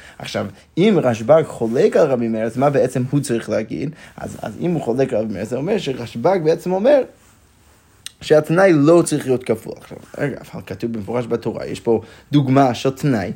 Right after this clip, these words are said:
שהוא כפול. לכאורה אנחנו אמורים ללמוד מהתנאי הזה, שתמיד התנאי צריך להיות כפול. לזה הגמרא מסבירה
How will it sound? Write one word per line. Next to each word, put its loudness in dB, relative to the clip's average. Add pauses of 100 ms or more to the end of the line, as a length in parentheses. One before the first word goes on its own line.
(140)
שהוא 0
כפול. -2
לכאורה 0
אנחנו -4
אמורים 0 (240)
ללמוד 4
מהתנאי 0
הזה, -6 (240)
שתמיד -2
התנאי -2
צריך -6
להיות -6
כפול. -2 (360)
לזה 2
הגמרא 0
מסבירה 2